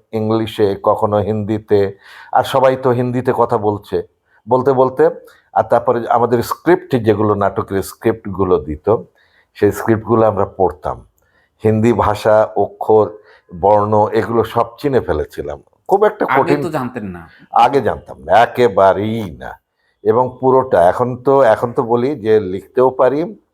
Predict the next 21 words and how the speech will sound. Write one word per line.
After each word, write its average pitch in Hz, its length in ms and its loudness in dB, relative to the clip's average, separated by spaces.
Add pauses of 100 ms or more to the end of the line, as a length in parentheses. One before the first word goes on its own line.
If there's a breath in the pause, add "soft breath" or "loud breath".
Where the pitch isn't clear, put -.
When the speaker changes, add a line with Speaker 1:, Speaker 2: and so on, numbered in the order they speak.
Speaker 2:
হিন্দিতে? 113 440 -8
Speaker 1:
এবং 101 400 0
হিন্দিতে 107 540 2
বলতেও 104 540 2
পারি 135 480 -2 (340)
এবং, 98 460 0
আহ, 92 440 4
Speaker 2:
আবৃত্তি 127 360 -6
করতে 127 300 -14
পারি। 123 140 -6
Speaker 1:
আব-, 101 220 2
আবৃত্তি 113 500 0
করতে 120 320 -2
পারি 127 500 -2 (300)
এবং 139 160 0
যা 139 160 4
কিছু 143 260 -4
লেখা 135 300 2
দেখি 127 280 -2
সেটা 123 220 -2
দেখে 120 380 0